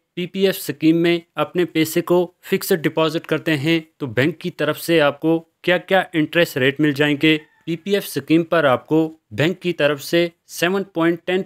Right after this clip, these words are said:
परसेंट का इंटरेस्ट रेट मिल जाता है, जो बहुत ही बड़ा बेनिफिट है। चले बात करते हैं, कितने टाइम के लिए आपको अपना पैसा इस स्कीम में इन्वेस्ट करना होगा। पीपीएफ़ स्कीम में आपको पन्द्रह साल तक अपने पैसे को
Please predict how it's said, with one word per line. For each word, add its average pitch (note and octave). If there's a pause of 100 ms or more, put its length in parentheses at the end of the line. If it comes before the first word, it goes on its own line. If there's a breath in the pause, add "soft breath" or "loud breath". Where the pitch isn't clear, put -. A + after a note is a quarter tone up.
परसेंट C#3+
का D#3+ (320)
इंटरेस्ट D#3+
रेट C#3
मिल D3+
जाता C#3
है, D3 (200)
जो A#2+
बहुत D#3
ही F#3+
बड़ा C#3
बेनिफिट C3+
है। D3+ (340)
चले F3+
बात C#3+
करते E3
हैं, F3 (200)
कितने G3+
टाइम D#3
के E3
लिए E3+ (200)
आपको D3+
अपना E3
पैसा D#3 (180)
इस F#3+
स्कीम D#3+
में F3 (140)
इन्वेस्ट D#3+
करना D3
होगा। C#3 (200)
पीपीएफ़ G3+
स्कीम E3+
में F3+
आपको D#3+ (220)
पन्द्रह F#3+
साल E3+ (100)
तक F3+ (200)
अपने D#3+
पैसे D#3+
को F3+